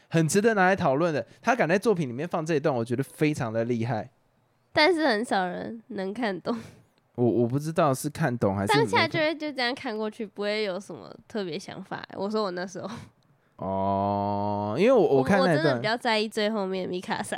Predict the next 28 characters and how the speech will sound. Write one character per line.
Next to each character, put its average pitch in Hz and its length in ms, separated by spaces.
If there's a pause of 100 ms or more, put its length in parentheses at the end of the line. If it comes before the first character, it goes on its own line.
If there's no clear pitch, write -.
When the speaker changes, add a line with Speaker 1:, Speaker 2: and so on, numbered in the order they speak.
(100)
Speaker 2:
的 285 140 (100)
地 339 120
方。 359 180
Speaker 1:
<laughs> 349 40
斜 - 80 (180)
靠 - 220
腰。 92 180 (300)
因 311 140
为 320 40 (260)
那， 285 200
那 294 160
一 196 80
段， 180 300 (260)
其 - 160
实 160 60
他 185 160
花 180 220
了 165 60
蛮 113 240
多 131 160
篇 131 240
幅 110 140
来 107 160
讲 95 240
这 110 100
件 107 220
事 110 160
情。 - 180